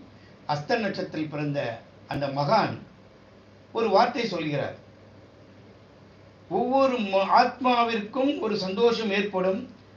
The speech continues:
அந்த ஆத்மா எந்த ஆத்மாவுக்கு கூட சந்தோஷமா இருக்கும் என்பதை நீ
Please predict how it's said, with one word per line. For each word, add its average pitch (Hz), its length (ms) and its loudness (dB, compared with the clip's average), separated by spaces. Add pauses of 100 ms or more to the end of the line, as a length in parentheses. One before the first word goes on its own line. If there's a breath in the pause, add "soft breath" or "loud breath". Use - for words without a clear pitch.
(200)
அந்த 208 280 2 (180)
ஆத்மா 247 280 2 (400)
எந்த 240 260 4 (180)
ஆத்மாவுக்கு 226 520 4
கூட 262 100 4 (120)
சந்தோஷமா 220 480 0 (100)
இருக்கும் 202 380 -4
என்பதை 190 320 4 (100)
நீ 196 80 0